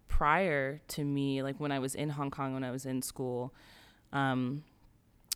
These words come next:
to be honest, my wokeness was not, like, it was on level, like, two, you know? Like, right now I'm, like, on a different level, right? Um, and I think that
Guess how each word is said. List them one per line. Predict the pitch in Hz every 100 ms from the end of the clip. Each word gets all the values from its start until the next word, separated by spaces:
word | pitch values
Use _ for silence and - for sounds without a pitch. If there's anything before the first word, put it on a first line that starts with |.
| -
to | 156
be | 151
honest, | - 151 180 -
my | 147
wokeness | 135 139 - 165 -
was | 147 135
not, | 143 139 135 139 - - -
like, | 143 123 127 - -
it | 151
was | 151
on | 143 143
level, | 143 139
like, | 135 131 -
two, | - 170 160 143 - - - _
you | 147
know? | 135 131 170
Like, | 151 139
right | 143 -
now | 143 143 151
I'm, | 143
like, | 135 135
on | 139 135
a |
different | 131 135 139 104
level, | 139 156 113 123
right? | 135 131 135 - - - - - 143
Um, | 135 131
and | 127
I | 135
think | - 147 139
that | 135 131